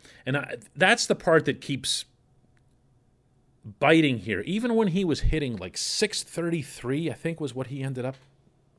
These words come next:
hitting in spring training, six thirty-three with barely any firm contact.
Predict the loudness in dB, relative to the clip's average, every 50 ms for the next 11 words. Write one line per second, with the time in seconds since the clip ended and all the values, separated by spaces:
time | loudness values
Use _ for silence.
0 | _ _ _ _ _ -8 -6 -4 -4 -4 -4 -6 -8 -8 -10 -10 -10 -10 -8 -8
1 | -6 -6 -6 -8 -10 -12 -16 -16 -12 -10 -10 -10 -10 -12 -14 -16 -14 -14 -12 -10
2 | -10 -10 -10 -10 -8 -8 -6 -8 -8 -12 -16 _ _ _ _ _ _ _ _ _
3 | _ _ _ _ _ -12 -12 -12 -12 -14 -12 -8 -6 -4 -4 -4 -4 -4 -4 -4
4 | -4 -4 -4 -4 -6 -8 -10 -10 -8 -6 -6 -6 -8 -10 -10 -8 -6 -4 -4 -4
5 | -6 -10 -12 -14 -14 _ -20 -20